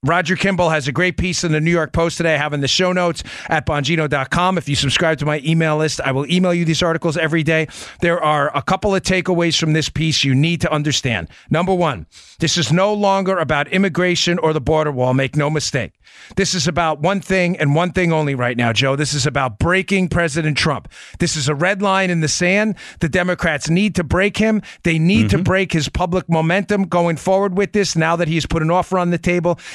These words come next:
Speaker 1: They need to break him and break his public support. They need him to do one thing. And you know what they need him to do, Joe?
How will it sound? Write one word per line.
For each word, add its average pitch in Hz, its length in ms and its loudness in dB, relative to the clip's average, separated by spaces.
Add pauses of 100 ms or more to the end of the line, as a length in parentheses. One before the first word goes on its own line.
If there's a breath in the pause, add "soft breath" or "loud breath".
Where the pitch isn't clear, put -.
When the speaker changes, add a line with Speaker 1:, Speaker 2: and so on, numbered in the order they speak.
Speaker 1:
They 175 160 2
need 196 200 2
to 170 80 0
break 180 380 0
him 196 220 2
and 156 160 -2
break 180 200 0
his 165 140 0
public 180 300 0
support. 180 440 0
They 160 140 2
need 208 320 4
him 196 260 2
to 175 120 -2
do 196 180 2
one 196 320 2
thing. 156 320 0 (180 loud breath)
And 151 140 0
you 160 60 2
know 202 100 2
what 226 140 0
they 226 140 2
need 226 160 4
him 226 100 2
to 214 120 0
do, 226 200 2
Joe? 226 340 0